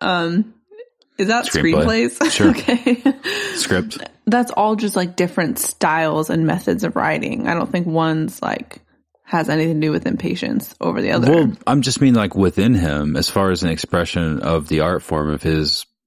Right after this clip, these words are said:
Speaker 2: inner mo-, monologue and, sorry, inner, inner narrative about the stories that he's creating.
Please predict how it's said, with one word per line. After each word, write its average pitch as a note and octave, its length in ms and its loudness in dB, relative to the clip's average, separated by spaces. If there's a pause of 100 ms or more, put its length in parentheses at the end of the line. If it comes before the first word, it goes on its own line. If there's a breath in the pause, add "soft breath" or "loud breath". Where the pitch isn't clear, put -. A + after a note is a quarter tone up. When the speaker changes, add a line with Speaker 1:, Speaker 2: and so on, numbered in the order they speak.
(200)
Speaker 2:
inner E2+ 260 -2
mo-, D#2 180 0
monologue E2 760 0
and, D#2 180 -4
sorry, D#2 240 -2
inner, E2+ 320 0
inner F2 240 0
narrative D#2+ 440 0
about D2+ 240 -2
the D2 80 -6
stories E2+ 420 0
that C2+ 100 -2
he's D2 200 -2
creating. D2 500 -2